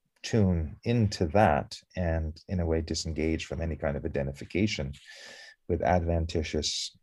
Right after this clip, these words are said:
uh, mental or sensory states. So that, that, that was always there. And that in a certain sense is that was the takeaway from an experience like that is no, no matter how bad things get,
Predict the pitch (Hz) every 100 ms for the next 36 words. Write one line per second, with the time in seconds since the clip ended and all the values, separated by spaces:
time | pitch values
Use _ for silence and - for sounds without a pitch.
0 | - 82 80 76 78 73 80 78 73 -
1 | 85 80 78 65 - - - - - -
2 | - - 85 85 82 - 90 - - _
3 | _ _ _ 90 - 87 82 85 80 95
4 | 117 98 80 - 87 82 92 73 82 71
5 | 73 - 85 - - - - 107 98 127
6 | 139 90 78 73 92 82 82 - 92 92
7 | 85 85 90 73 82 85 95 - 117 101
8 | 95 85 117 110 95 90 92 82 - 117
9 | 87